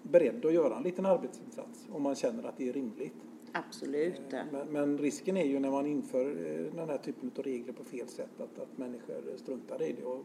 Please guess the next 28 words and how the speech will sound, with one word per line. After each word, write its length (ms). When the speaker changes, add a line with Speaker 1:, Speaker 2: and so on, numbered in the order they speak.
Speaker 1:
blir 160
lite 200
anti 340
istället. 340
Det 60
är 40
ju 60
Speaker 2:
Ja. 120
Speaker 1:
inte 100
bra. 120
Speaker 2:
Nej. 220
Nej, 240
men 100
vilken 220
härlig, 840
eh, 100
input, 800
eh, 640
du 120
har 100
fått 300
här 120
nu, 260
Ola, 260
att 160
ta 60
med 240
dig. 240